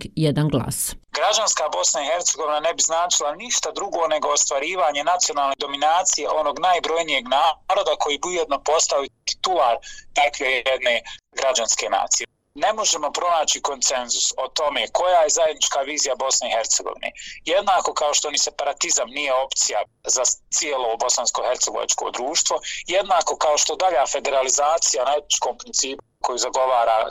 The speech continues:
Speaker 2: hrvatska politička elita u Bosni i Hercegovini nije opcija, jednako tako bi, treba biti svjestan da trenutno nije prihvatljiv koncept građanske Bosne i Hercegovine za svo njeno stanovništvo.
Speaker 1: I ako je nekada i postojala nada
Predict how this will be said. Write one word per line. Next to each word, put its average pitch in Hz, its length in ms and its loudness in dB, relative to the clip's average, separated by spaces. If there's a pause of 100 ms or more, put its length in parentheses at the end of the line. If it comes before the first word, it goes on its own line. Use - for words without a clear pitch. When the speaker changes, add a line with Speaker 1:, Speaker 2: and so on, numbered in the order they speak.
Speaker 2:
hrvatska 160 440 2 (140)
politička 151 360 -2 (100)
elita 143 280 -2
u 123 140 -2
Bosni 135 240 0
i 120 100 -6
Hercegovini 135 560 0 (460)
nije 139 260 2 (320)
opcija, - 360 0 (600)
jednako 175 320 2 (120)
tako 156 280 4
bi, 143 80 -4 (180)
treba 165 300 6
biti 147 180 2
svjestan 151 380 -2
da 117 160 -6
trenutno 170 520 0 (560)
nije 214 200 0 (100)
prihvatljiv 147 480 2 (120)
koncept 139 400 0
građanske 135 400 2 (120)
Bosne 127 240 0
i 110 100 -4
Hercegovine 117 520 -2
za 110 100 -2
svo 120 200 0
njeno 95 240 2
stanovništvo. - 580 -2 (380)
Speaker 1:
I - 20 6 (240)
ako 185 200 0
je 170 80 4 (120)
nekada 190 380 2
i 180 160 2
postojala 175 640 2
nada 185 400 4